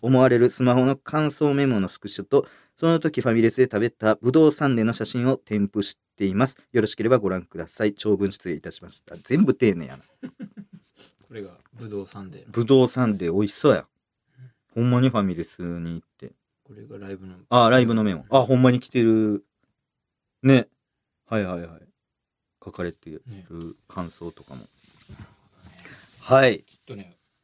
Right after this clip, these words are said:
Speaker 2: <clears throat> 岡田さん、ちょっとごめんなさい。
Speaker 1: はい。何ですか？
Speaker 2: めちゃくちゃ不思議な出来事なんですけど。
Speaker 1: はい。
Speaker 2: 手紙をボールペンで書いた人がもう一人来てんですよ。
Speaker 1: <laughs>
Speaker 2: メールが。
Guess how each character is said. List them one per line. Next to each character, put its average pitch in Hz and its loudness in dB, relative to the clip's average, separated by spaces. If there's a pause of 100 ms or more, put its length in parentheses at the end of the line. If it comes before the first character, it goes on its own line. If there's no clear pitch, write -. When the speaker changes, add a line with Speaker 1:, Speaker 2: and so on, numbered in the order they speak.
(120)
Speaker 2:
<clears throat> - -6
岡 143 -8
田 143 -6
さ 151 -12
ん、 - -16
ち - -20
ょ - -20
っ - -20
と 135 -12
ご 131 -14
め 113 -12
ん - -12
な 107 -14
さ - -18
い。 85 -20 (340)
Speaker 1:
は 131 2
い。 - -4 (160)
何 98 -10
で 85 -12
す - -20
か？ - -20 (840)
Speaker 2:
め 127 -4
ち 139 -10
ゃ 170 -12
く - -20
ち - -16
ゃ 151 -10
不 - -20
思 139 -10
議 135 -6
な 127 -6 (540)
出 117 -16
来 - -20
事 98 -20
な 80 -20
ん 73 -20
で - -20
す - -20
け - -20
ど。 - -20 (220)
Speaker 1:
は 104 2
い。 - -12 (1040)
Speaker 2:
手 127 -16
紙 156 -8
を 147 -10
ボ 135 -6
ー - -2
ル 147 -4
ペ 143 -8
ン 135 -8
で 135 -12
書 139 -14
い 117 -10
た - -20
人 - -20
が 101 -20
も 151 -8
う - -8
一 - -12
人 135 -12
来 - -20
て - -20
ん - -20
で - -20
す - -20
よ。 - -20 (120)
Speaker 1:
<laughs> - 6
Speaker 2:
メ - -2
ー 440 4
ル - -6
が。 - -20